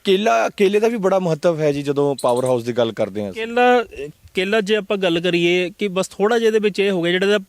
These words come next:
Speaker 2: ਪਕਾਉਣ ਦਾ ਪ੍ਰੋਸੈਸ ਹੈ, ਉਹ ਗਲਤ ਹੋ ਗਿਆ। ਨਹੀਂ, ਕੇਲੇ ਵਰਗਾ ਕੋਈ ਫਰੂਟ ਹੀ ਨਹੀਂ ਦੁਨੀਆ ਦੇ ਵਿੱਚ। ਜਿੰਨੀ ਇਹਦੇ ਵਿੱਚ ਪਾਵਰ ਹੈ, ਕੇਲੇ ਦੇ ਵਿੱਚ ਜਿੰਨੀ ਪਾਵਰ ਹੈ, ਇਹ ਇੱਕ ਐਨਾਬੋਲਿਕ, ਮਤਲਬ, ਫੂਡ ਹੈ।
Speaker 1: ਓਕੇ।
Speaker 2: ਤੁਹਾਨੂੰ ਇਨਸਟੈਂਟ ਏਨਰਜੀ ਦਿੰਦਾ ਹੈ, ਬਹੁਤ ਜ਼ਿਆਦਾ ਏਨਰਜੀ ਦਿੰਦਾ। ਤੁਸੀਂ ਕਿਤੇ ਵੀ ਹੋ, ਅਗਰ ਤੁਹਾਨੂੰ ਕਿਤੇ ਵੀ ਕੋਈ ਢਾਬਾ ਨਹੀਂ ਲੱਭ ਰਿਹਾ ਜਾਂ ਕੁਛ ਇਸ ਤਰ੍ਹਾਂ ਦਾ, ਤੁਸੀਂ ਬਾਹਰ ਹੋ,
Speaker 1: ਹੂੰ।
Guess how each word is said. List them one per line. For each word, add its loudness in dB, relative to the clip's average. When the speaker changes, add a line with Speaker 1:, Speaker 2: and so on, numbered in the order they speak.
Speaker 2:
ਪਕਾਉਣ 0
ਦਾ 0
ਪ੍ਰੋਸੈਸ 0
ਹੈ, 4
ਉਹ 0
ਗਲਤ 0
ਹੋ 2
ਗਿਆ। 2
ਨਹੀਂ, 0
ਕੇਲੇ -2
ਵਰਗਾ 2
ਕੋਈ 2
ਫਰੂਟ 0
ਹੀ 0
ਨਹੀਂ -6
ਦੁਨੀਆ -6
ਦੇ -6
ਵਿੱਚ। -8
ਜਿੰਨੀ -2
ਇਹਦੇ 2
ਵਿੱਚ 0
ਪਾਵਰ 0
ਹੈ, 2
ਕੇਲੇ 0
ਦੇ 2
ਵਿੱਚ 0
ਜਿੰਨੀ 0
ਪਾਵਰ 2
ਹੈ, 2
ਇਹ 2
ਇੱਕ -4
ਐਨਾਬੋਲਿਕ, 0
ਮਤਲਬ, -2
ਫੂਡ -4
ਹੈ। -2
Speaker 1:
ਓਕੇ। -18
Speaker 2:
ਤੁਹਾਨੂੰ -4
ਇਨਸਟੈਂਟ 0
ਏਨਰਜੀ 0
ਦਿੰਦਾ -2
ਹੈ, -14
ਬਹੁਤ -2
ਜ਼ਿਆਦਾ 2
ਏਨਰਜੀ -2
ਦਿੰਦਾ। -4
ਤੁਸੀਂ -8
ਕਿਤੇ -2
ਵੀ -2
ਹੋ, 0
ਅਗਰ 0
ਤੁਹਾਨੂੰ -6
ਕਿਤੇ -10
ਵੀ -6
ਕੋਈ -6
ਢਾਬਾ -6
ਨਹੀਂ -8
ਲੱਭ -6
ਰਿਹਾ -2
ਜਾਂ -4
ਕੁਛ -12
ਇਸ -8
ਤਰ੍ਹਾਂ -6
ਦਾ, -6
ਤੁਸੀਂ -8
ਬਾਹਰ 0
ਹੋ, 0
Speaker 1:
ਹੂੰ। -16